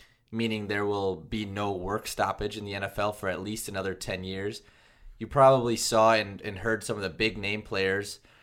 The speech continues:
having and voicing their displeasure with this deal, such as Aaron Rodgers, most notably, along with Richard Sherman as well, and, and some other guys. This new deal, some of the highlights just for now, gives players forty-seven percent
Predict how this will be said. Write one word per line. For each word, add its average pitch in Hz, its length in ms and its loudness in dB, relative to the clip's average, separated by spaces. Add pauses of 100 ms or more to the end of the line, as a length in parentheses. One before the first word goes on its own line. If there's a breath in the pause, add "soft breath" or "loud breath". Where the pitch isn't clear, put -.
(180 loud breath)
having 110 560 -2
and 95 240 -8
voicing 104 360 -4
their 98 120 -4
displeasure 107 540 -2
with 92 140 -2
this 90 160 -10
deal, 98 180 -8
such 98 240 -8
as 92 80 -8
Aaron 95 300 -6
Rodgers, 90 440 -2
most 90 280 -6
notably, 90 560 -4 (420 soft breath)
along 107 280 2
with 95 220 -6
Richard 104 360 -4
Sherman 101 340 -6
as 85 180 -8
well, 92 300 -2
and, 87 160 -6
and 90 180 -12
some 87 180 -8
other 87 180 -8
guys. 90 380 -4 (520 soft breath)
This 113 220 -8
new 139 100 0
deal, 127 520 2 (580)
some 151 160 2
of 135 60 2
the 117 80 0
highlights 113 420 2
just 107 140 -8
for 101 100 -10
now, 104 220 2
gives 98 380 -4
players 107 600 -2
forty-seven 120 680 -2
percent 107 520 -6